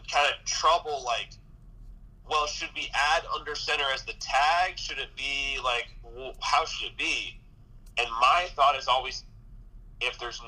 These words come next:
no tag, it's under center. If there's a gun tag, it's, it's, it's, it's in gun.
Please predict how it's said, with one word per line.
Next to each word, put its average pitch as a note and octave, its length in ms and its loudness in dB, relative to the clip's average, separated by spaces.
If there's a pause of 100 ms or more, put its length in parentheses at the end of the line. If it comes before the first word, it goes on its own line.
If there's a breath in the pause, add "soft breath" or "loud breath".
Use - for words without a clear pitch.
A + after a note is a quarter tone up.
no E3+ 160 6
tag, C#3+ 460 4
it's - 120 -10
under C3+ 200 -4
center. A2+ 520 0
If A#2+ 160 -4
there's B2 220 -6
a A2 40 -8 (120)
gun D3+ 260 4
tag, A2+ 540 4 (260)
it's, - 500 -4 (1400)
it's, C3 300 0
it's, C#3 180 0
it's B2 360 0
in - 160 -2
gun. F#2+ 340 2